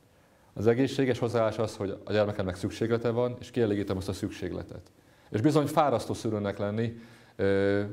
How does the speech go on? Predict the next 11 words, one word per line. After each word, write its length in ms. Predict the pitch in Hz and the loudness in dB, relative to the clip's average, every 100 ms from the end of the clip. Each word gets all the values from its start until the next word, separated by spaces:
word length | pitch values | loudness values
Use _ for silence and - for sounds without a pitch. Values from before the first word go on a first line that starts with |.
| - - | -10 -8
egy 140 | 98 | 0
egy-két 300 | 104 - 95 | 0 0 -4
éves 240 | 95 90 90 | -2 -2 -4
gyereknél. 460 | 92 87 - 76 98 - - - | -6 -8 -10 -14 -14 -18 -18 2
Gyakorlatból, 580 | 110 110 107 95 90 92 | 2 4 2 2 2 -2
tapasztalatból 720 | 98 92 - 90 85 87 90 | -2 -6 -4 -4 -2 -4 -8
tudom. 280 | 98 - - - _ _ _ - - _ _ | -10 -12 -14 -20 _ _ _ -20 -20 _ _
Tehát 180 | - - | -4 2
az, 120 | 113 | 2
hogy 100 | 107 | 2
milyen 440 | 110 117 107 101 | 0 2 0 -2